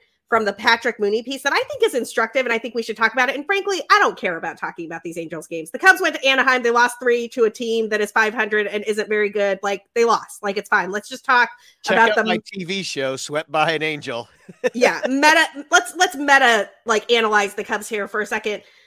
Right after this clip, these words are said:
Speaker 1: There's a line in Patrick Mooney's piece from a couple of days ago in The Athletics where he talks about whether or not the Cubs are gonna sell off at the trade deadline that begins with, "Cubs, the Cubs front office, the Cubs officials don't care what fans think."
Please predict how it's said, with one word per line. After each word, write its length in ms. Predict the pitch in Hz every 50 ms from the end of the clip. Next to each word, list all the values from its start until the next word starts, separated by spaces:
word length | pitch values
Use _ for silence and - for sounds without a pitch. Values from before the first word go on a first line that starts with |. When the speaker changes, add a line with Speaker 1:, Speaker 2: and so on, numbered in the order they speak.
| _ _ _ _ _ _ _ _ _ _ _ _ _ _ _ _ _ _ -
Speaker 1:
There's 260 | 220 370 453 554 587 605 587
a 20 | 403
line 300 | 277 254 277 294 277 254
in 100 | 226 220
Patrick 380 | 247 262 254 254 - 262 -
Mooney's 260 | 240 240 240 240 226
piece 300 | - - 247 214 - -
from 140 | - 220 208
a 40 | 208
couple 240 | 214 220 208 226 214
of 60 | 208
days 180 | 208 202 202 208
ago 180 | 208 208 202
in 80 | 202 202
The 100 | 202 196
Athletics 500 | 190 - - 196 190 202 214 - - - _ _
where 240 | - 208 208 196 202
he 140 | 214 220
talks 340 | 196 - 220 214 208 - -
about 380 | 220 214 220 208 208 202 196 196 - _ _ _ _
whether 240 | 208 208 196 202
or 40 | 202
not 140 | 202 190 180
the 60 | 202
Cubs 240 | 185 - 208 196 -
are 60 | 202
gonna 160 | 202 196 185
sell 180 | - - 202 190
off 200 | 190 190 190 -
at 100 | 185 175
the 60 | -
trade 240 | 175 - 180 180 180
deadline 340 | - 202 196 208 208 202 202
that 140 | 190 190 196
begins 280 | 208 190 214 202 196
with, 200 | 185 185 185 _
"Cubs, 420 | - - - 339 381 392 381 - 381 - - _ _ _ _ _ -
the 80 | 262
Cubs 320 | 254 - - 370 381 370 -
front 220 | - 392 330 285
office, 300 | 247 247 240 247 220 -
the 60 | -
Cubs 240 | 214 - 285 269 -
officials 400 | 262 - - 233 - 254 254 240
don't 200 | - - 190 -
care 240 | - - - 190 180
what 220 | 180 175 143 - _
fans 300 | - 180 170 151 165 -
think." 200 | - - - -